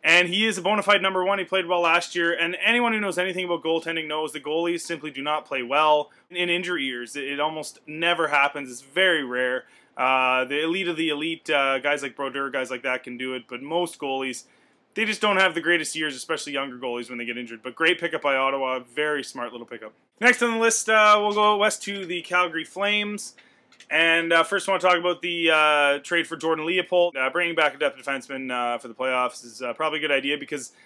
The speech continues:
this year they do have a possible shot at this. I don't know that Leopold's gonna make a huge difference, but if a guy gets injured or, or what have you, you do have the depth. So, of course, they picked up, uh, Olli Jokinen.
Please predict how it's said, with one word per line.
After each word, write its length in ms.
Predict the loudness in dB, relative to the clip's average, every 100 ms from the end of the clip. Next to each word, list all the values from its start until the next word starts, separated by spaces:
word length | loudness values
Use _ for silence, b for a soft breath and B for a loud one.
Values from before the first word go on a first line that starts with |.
| b -2
this 300 | 2 2 2
year 140 | 2
they 120 | 2
do 300 | 0 -2 -4 2
have 220 | 4 4
a 160 | 2 2
possible 460 | 4 4 0 -8 -8
shot 340 | 2 4 4
at 140 | 0
this. 340 | -4 -6 -8 -8
I 80 | -4
don't 140 | -2
know 140 | -2 -2
that 80 |
Leopold's 480 | -2 -4 -2 -4 -2
gonna 400 | -4 -2 -2 -4 -6
make 220 | -4 -4 -4
a 80 |
huge 480 | -8 -6 -4 -4 -4
difference, 540 | -4 -2 -4 -6 -8 -18 b b
but 160 | 6 8
if 140 | 8
a 60 | 6
guy 180 | 6 6
gets 220 | 4 -2
injured 480 | -4 0 2 2 2
or, 440 | 0 -2 -4 -4
or 60 | 0
what 140 | 2
have 240 | 4 4 0
you, 100 | -8
you 80 |
do 160 | -4 0
have 200 | 0 -2
the 60 | -8
depth. 260 | -12 -12
So, 280 | -12 -12 -12 -14
of 140 | -4
course, 180 | -2 0
they 100 | 0
picked 220 | 0 0
up, 160 | 0 4
uh, 360 | 6 6 6 4
Olli 320 | 2 0 2
Jokinen. 580 | 0 2 2 2 0